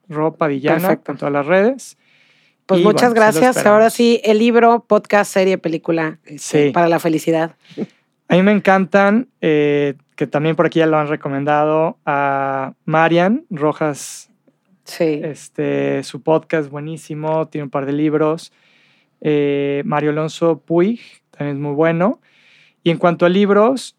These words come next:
Speaker 1: eh, a mí me encantó mucho el de Happiness de Matthew Ricard, que es considerado el hombre más feliz de la Tierra. Era un biólogo que después se hizo monje budista. Y hay un libro que se llama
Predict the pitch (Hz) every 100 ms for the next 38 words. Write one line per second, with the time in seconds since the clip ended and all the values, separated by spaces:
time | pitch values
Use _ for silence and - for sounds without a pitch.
0 | - 147 143 139 139 135 - _ _ -
1 | 160 170 160 151 160 156 156 - 160 147
2 | - 160 - 165 165 165 - _ 151 143
3 | 139 135 131 135 143 - 151 135 - 147
4 | 208 _ _ _ _ _ _ _ - 139
5 | - 165 151 151 147 151 156 151 - _
6 | - 147 147 151 160 156 160 156 147 139
7 | 123 147 147 175 151 147 151 151 151 151
8 | 147 143 - 143 - 143 143 143 139 156
9 | 151 160 - 160 214 _ _ _ _ _
10 | _ _ - 170 196 220 214 208 175 175
11 | 214 - 147 151 147 151 156 160 170